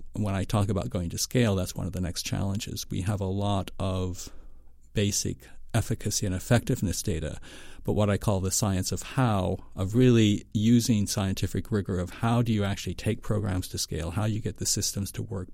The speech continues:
best, is, I think, another, that's gonna be essential as we,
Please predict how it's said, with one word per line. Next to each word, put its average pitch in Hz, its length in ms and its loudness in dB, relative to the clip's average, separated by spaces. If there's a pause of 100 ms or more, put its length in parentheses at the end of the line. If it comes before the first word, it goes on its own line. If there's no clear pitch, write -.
best, - 520 -2 (680)
is, 95 640 0 (100)
I 104 100 -4
think, 95 160 -4
another, 92 520 0 (280)
that's 117 260 4
gonna 117 140 6
be 98 100 4
essential 104 480 2
as 98 180 -2
we, 90 280 -2